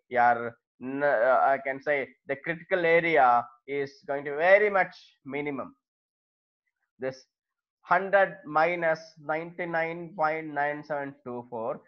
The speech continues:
okay, whatever that you get little, that is shared among the two tiles of a normal distribution curve equally, and that is what exactly are,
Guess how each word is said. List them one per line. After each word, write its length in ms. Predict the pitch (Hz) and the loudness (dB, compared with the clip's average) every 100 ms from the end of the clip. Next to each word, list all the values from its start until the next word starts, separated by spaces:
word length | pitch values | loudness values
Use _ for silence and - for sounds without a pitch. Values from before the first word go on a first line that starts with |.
| _ 120 | _ -4
okay, 260 | 127 - | -4 -4
whatever 480 | 127 127 160 175 180 | -4 0 0 2 0
that 180 | 156 151 | 0 0
you 60 | 147 | -2
get 220 | 131 135 - | -4 -6 -6
little, 580 | 123 143 156 139 123 127 _ - | -4 -4 -2 -2 -4 -10 _ -2
that 200 | 151 151 | -2 -2
is 100 | - - | -12 -6
shared 720 | 226 196 139 127 135 165 165 160 _ - | 0 2 2 2 0 -2 -4 -8 _ -8
among 800 | 151 165 139 127 135 151 151 151 151 _ _ | -4 0 0 0 -4 -6 -8 -8 -14 _ _
the 360 | 143 139 139 131 _ _ _ _ _ _ | -2 -2 -2 -6 _ _ _ _ _ _
two 480 | 220 226 180 131 127 - | -2 0 0 -4 -6 2
tiles 520 | 190 190 185 175 165 - | 4 4 2 -4 -6 -2
of 140 | 151 | 0
a 100 | 143 | -2
normal 400 | 131 147 156 170 | 2 2 2 0
distribution 640 | 160 160 147 139 - 127 | 0 -4 -4 -6 -6 -6
curve 300 | 127 131 135 | 4 4 4
equally, 680 | 139 156 170 160 120 117 117 _ - | 0 -2 2 2 2 -4 -10 _ -2
and 260 | 123 135 127 139 | 0 0 -2 2
that 160 | 151 | 4
is 120 | 170 | 4
what 200 | 156 147 | 6 4
exactly 640 | 139 143 - 139 139 143 135 | 4 -6 0 2 0 -2 4
are, 320 | 139 196 - | 6 6 2